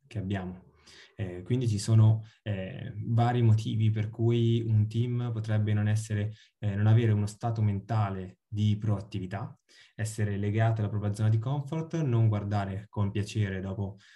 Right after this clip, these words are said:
magari i, le prime volte, e quindi quando deve proprio scendere nell'azione, eh, gli O K R, perché vabbè, le prime volte sono tutti contenti perché settare degli obiettivi ti fa segna-, sognare,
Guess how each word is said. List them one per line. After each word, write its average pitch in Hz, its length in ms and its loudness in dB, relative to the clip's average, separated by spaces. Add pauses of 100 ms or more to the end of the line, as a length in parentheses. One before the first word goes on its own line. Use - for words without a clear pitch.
magari 98 680 -4
i, 101 240 -6
le 104 80 0
prime 104 240 0
volte, 98 580 -4
e 110 100 -14
quindi 110 180 4
quando 104 160 2
deve 101 160 0
proprio 107 240 -4
scendere 104 720 0 (640)
nell'azione, 104 920 -2 (360)
eh, 95 280 -4
gli 101 80 -4
O 104 40 -4
K 107 80 -8
R, 98 460 -4
perché 98 240 -8
vabbè, 95 200 -4
le 92 80 -6
prime 98 220 0
volte 104 300 0
sono 104 160 0
tutti 113 260 -2
contenti 113 480 0
perché 101 340 -4 (220)
settare 107 320 0
degli 101 160 0
obiettivi 104 320 2
ti 113 100 4
fa 104 80 2
segna-, 104 420 -2
sognare, 101 720 0